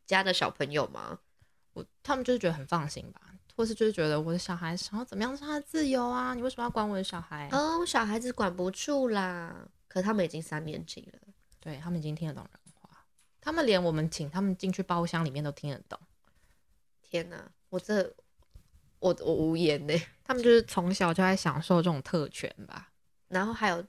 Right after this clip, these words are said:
Speaker 1: 就是哥哥姐姐陪他们一起玩。
Speaker 2: 对。
Speaker 1: 他们会把，把这件事情，
Speaker 2: 就他们真的以为我们这里是，
Speaker 1: 就是
Speaker 2: 就从小到大不知道我们这里是餐厅，以为我们这里真的是游乐场。
Speaker 1: <laughs> 对，隔天就说，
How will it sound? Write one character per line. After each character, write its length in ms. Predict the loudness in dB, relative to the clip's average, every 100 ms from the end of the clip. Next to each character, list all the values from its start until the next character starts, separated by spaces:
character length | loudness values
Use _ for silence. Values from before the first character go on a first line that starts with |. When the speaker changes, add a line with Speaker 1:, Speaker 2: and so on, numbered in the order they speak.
| _ _
Speaker 1:
就 120 | -2 0
是 180 | 0
哥 160 | 0 0
哥 140 | 0
姐 120 | -2 -6
姐 220 | -10 -12 -10
陪 100 | -6
他 120 | -4
们 140 | -6
一 60 | -2
起 200 | -2 -4
玩。 100 | -12 -20 _ _ _ _ _ -20 _ _ _ _ _
Speaker 2:
对。 80 | _ -20 _ _ _
Speaker 1:
他 100 | 2
们 120 | 2
会 60 | 2
把， 180 | 0 0
把 160 | -2 -2
这 100 | 0
件 120 | -2
事 60 | -2
情， 200 | -6 -2
Speaker 2:
就 140 | 2
他 100 | 2
们 100 | 4
真 140 | 2
的 80 | 2
以 60 | 2
为 80 | -2
我 40 |
们 120 | -2
这 100 | -2
里 100 | -2
是， 240 | 0 -2 -2
Speaker 1:
就 140 | -4 -4
是 20 |
Speaker 2:
就 0 |
从 220 | 0 0
小 100 | 2
到 60 | 2
大 100 | 2
不 80 | 2
知 60 |
道 60 | 0
我 40 |
们 80 | 0
这 80 | 0
里 60 |
是 80 | 0
餐 180 | -2 -2
厅， 160 | -2 -4
以 80 | 0
为 80 | 0
我 60 |
们 80 | 0
这 100 | 0
里 100 | -2
真 240 | 0 2
的 80 | 2
是 160 | 0 0
游 200 | 0 2
乐 140 | 0
场。 320 | 0 -2 -2 -2
Speaker 1:
<laughs> 40 |
对， 260 | 0 2 2
隔 180 | 2 4
天 100 | 6
就 140 | 4
说， 260 | 2 -2